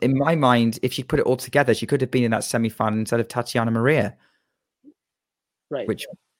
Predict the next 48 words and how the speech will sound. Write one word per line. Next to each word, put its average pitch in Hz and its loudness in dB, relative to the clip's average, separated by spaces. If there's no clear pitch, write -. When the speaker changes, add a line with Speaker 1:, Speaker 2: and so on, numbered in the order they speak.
Speaker 1:
would 127 -2
have 123 0
been 120 2
a, - -20
well, 110 4
I, 123 0
I 135 2
think 131 -4
the 127 -2
Maria 131 6
Jabeur 127 2
match 131 4
was 131 -2
more 120 6
interesting 127 -2
because 123 0
of 107 -2
kind 107 -2
of 107 -4
the 101 -6
story 120 6
and 107 2
the 98 0
friendship 113 -2
there. 147 4
Um, 110 2
but 123 6
it 123 6
would 117 4
be 117 4
interesting 117 0
to - -8
see 117 0
what 113 2
Jab-, - 0
Niemeyer 110 2
could 107 -6
have 98 -8
brought 110 2
into 104 -4
that - -4
semi-final. 95 -2
Probably - -4
a 95 0
lot 92 -2
of 92 -4
nerves. 92 -4
Um, 113 4